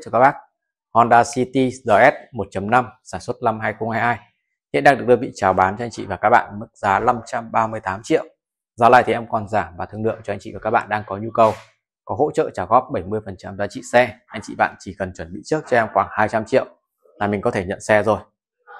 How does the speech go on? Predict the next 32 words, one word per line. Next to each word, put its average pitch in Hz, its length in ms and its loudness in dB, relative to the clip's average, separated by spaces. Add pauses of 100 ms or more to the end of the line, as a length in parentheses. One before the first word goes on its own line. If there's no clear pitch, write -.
(240)
Ờ, 104 200 -2
và 104 240 8
em 113 280 2
đã 120 260 -2
giới 120 140 2
thiệu 131 140 0 (100)
sơ 117 200 -4
qua 120 300 8
tổng 92 180 -4
quát 143 240 6
cho 120 80 -8
anh 107 80 -10
chị - 140 -10
và 98 60 -10
các 113 100 0
bạn. 123 280 6
Rất - 180 -16
cảm 110 240 4
ơn 127 40 -2
anh 120 60 -6
chị - 180 -12
và 101 80 -16
các 104 80 -4
bạn 110 220 0
đã 110 140 -6
dành 101 240 -10
thời 98 160 -6
gian 110 220 -4 (100)
quan 110 160 -4
tâm, 123 140 2 (180)
theo 107 100 -6
dõi. 110 220 0